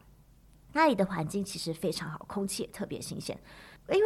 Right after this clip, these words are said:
那边没有就是汽车，也没有那个摩托车，只有人跟脚踏车，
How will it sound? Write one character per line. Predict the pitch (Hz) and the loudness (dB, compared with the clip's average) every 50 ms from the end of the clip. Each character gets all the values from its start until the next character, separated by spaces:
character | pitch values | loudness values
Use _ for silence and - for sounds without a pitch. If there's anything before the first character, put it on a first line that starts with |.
| 466 466 | 8 8
那 | 480 | 8
边 | - 392 381 294 | 8 8 8 8
没 | 220 196 185 214 | 10 8 8 8
有 | 277 302 254 175 139 | 8 8 6 6 6
就 | - 226 | 2 0
是 | 226 - - 240 233 233 220 208 208 | -2 0 2 4 4 6 6 4 2
汽 | 208 - - - - 240 185 | 0 -2 -4 -2 -2 -2 -4
车， | - - - - 185 170 156 160 156 | -4 -4 -4 0 0 2 2 2 2
也 | 160 160 160 156 | 2 2 0 0
没 | 190 226 | 2 2
有 | 226 208 185 147 | 4 4 4 4
那 | 165 180 180 | 4 2 2
个 | 170 - 180 170 165 | 4 4 4 6 4
摩 | 165 160 135 143 | 4 2 0 -2
托 | - - 165 147 - | -2 -2 -2 -2 -2
车， | - - - - - - - | -4 -4 -4 -4 -4 -4 -4
只 | - - 269 | -4 2 6
有 | 294 247 190 | 6 6 6
人 | 170 156 175 - - - 165 | 4 2 -2 -4 -2 -2 -2
跟 | 170 165 160 180 175 | 0 0 0 0 0
脚 | - 175 - | -2 -4 -6
踏 | 170 - - 170 - | -6 -6 -6 -6 -6
车， | - - - - - - | -6 -6 -6 -8 -8 -8